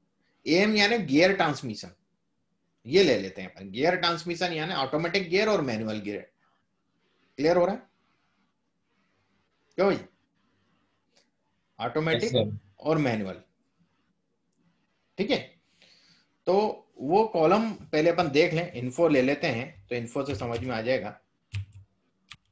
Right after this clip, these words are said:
Speaker 1: Info, so इन्फो से समझ में आ रहा है हमारे पास एक है gear transmission करके, है ये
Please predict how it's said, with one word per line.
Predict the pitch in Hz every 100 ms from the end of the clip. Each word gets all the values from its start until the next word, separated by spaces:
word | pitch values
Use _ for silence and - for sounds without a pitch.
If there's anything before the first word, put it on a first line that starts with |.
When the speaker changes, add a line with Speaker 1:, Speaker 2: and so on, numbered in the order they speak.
| _ _ _ _ _ -
Speaker 1:
Info, | 107 101 123 98 _ - - - - _ - - - - _ _ _ _ _ _ _ _ _ _
so | - -
इन्फो | 170 160 160 220
से | 214 175
समझ | 165 170
में |
आ | 165 131
रहा | 143
है | 139
हमारे | 135 135
पास | 135 214 170
एक | 147 -
है | 190
gear | 156 127 123
transmission | 120 110 - 101 101 95
करके, | 87 -
है | - 151 233
ये | 269 -